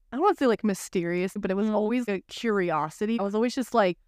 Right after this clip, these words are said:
Speaker 1: "What is that? What is that?" And I remember Child's Play was, like, the first horror movie that really
Speaker 2: Mm-hmm.
Speaker 1: was on, and my older cousins would have it on, and it just, like, I don't know.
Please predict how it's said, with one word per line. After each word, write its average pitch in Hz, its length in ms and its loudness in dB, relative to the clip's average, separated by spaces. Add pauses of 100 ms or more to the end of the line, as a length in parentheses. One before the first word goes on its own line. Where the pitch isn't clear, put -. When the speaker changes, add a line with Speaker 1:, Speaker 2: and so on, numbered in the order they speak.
(140)
Speaker 1:
"What 175 160 -4
is 277 160 0
that? - 260 -6
What 185 100 -4
is 240 120 -4
that?" - 340 -6
And 185 140 -2
I 180 40 0
remember 202 340 0
Child's 165 400 -4
Play 170 300 -2
was, 170 140 -6
like, 160 140 -4
the 160 80 -8
first 170 540 -6 (200)
horror 156 200 -4
movie 175 280 0
that 170 140 -2
really 165 480 -4
Speaker 2:
Mm-hmm. 196 340 -2
Speaker 1:
was 180 200 -2
on, 208 500 2
and 180 140 -2
my 175 120 -2
older 180 280 -4
cousins 185 400 -2
would 185 100 -4
have 185 200 2
it 180 100 -4
on, 175 340 -2
and 170 120 -4
it 175 80 -6
just, 180 220 -8
like, 175 240 -2 (360)
I 233 60 8
don't 254 120 2
know. 202 180 0